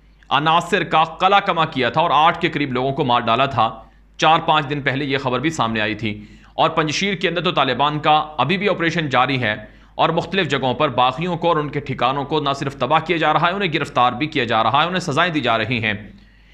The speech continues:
अफ़गानिस्तान के तर-, तर्जुमान ज़बीहुल्लाह मुजाहिद के मुताबिक कि जो भी बदअमनी करेगा, जो भी अमन व अमान में खलल डालेगा, धमाके करेगा या लोगों को मारेगा, स्कूलों पर अटैक करेगा,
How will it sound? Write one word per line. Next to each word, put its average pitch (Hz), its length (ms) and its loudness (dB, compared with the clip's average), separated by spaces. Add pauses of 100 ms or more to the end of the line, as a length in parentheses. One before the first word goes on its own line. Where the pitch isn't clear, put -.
(320)
अफ़गानिस्तान 208 600 2
के 208 140 0
तर-, 135 440 -2
तर्जुमान 139 540 0
ज़बीहुल्लाह 139 400 0
मुजाहिद 143 380 -2
के 135 100 -6
मुताबिक 120 580 0 (880)
कि 175 160 2 (120)
जो 151 200 2
भी 220 120 0
बदअमनी 190 400 0
करेगा, 113 420 0 (580)
जो 165 300 0
भी 220 560 -2 (240)
अमन 185 160 -2
व 214 100 2
अमान 160 440 2
में 143 360 -2
खलल 214 380 2
डालेगा, 117 480 0 (600)
धमाके 160 500 2
करेगा 202 420 2 (520)
या 165 140 2
लोगों 175 300 0
को 208 140 2
मारेगा, 135 460 2
स्कूलों 185 460 0
पर 202 140 2
अटैक 190 300 0
करेगा, 190 340 2